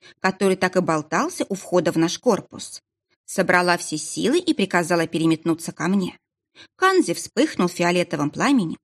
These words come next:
помчался ко мне по пути, ударив Фэнга.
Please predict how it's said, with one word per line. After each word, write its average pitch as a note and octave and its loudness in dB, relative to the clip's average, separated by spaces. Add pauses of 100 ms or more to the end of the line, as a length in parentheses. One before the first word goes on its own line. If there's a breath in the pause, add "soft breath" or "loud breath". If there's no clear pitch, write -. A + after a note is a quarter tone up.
(340 soft breath)
помчался F#3 0
ко E3 0
мне D#3+ 4
по C#4+ -2
пути, F#3+ -4
ударив F3 0
Фэнга. D3 -2